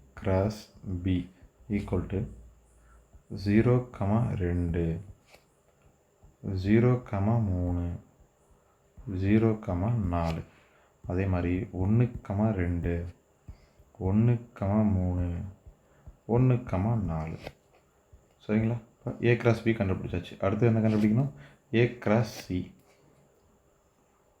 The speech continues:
A cross C equal to, A என்ன கொடுத்துருக்காங்க? ஜீரோ, ஒண்ணு. C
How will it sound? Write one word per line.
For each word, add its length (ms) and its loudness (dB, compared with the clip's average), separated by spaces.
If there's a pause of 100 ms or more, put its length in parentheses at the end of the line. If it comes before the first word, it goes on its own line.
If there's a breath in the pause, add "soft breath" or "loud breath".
(1300)
A 400 0 (340)
cross 380 -4
C 180 -8 (300)
equal 260 -2 (120)
to, 80 -4 (500 loud breath)
A 140 6
என்ன 160 4
கொடுத்துருக்காங்க? 480 2 (340)
ஜீரோ, 300 4 (640)
ஒண்ணு. 360 -2 (1300 soft breath)
C 180 0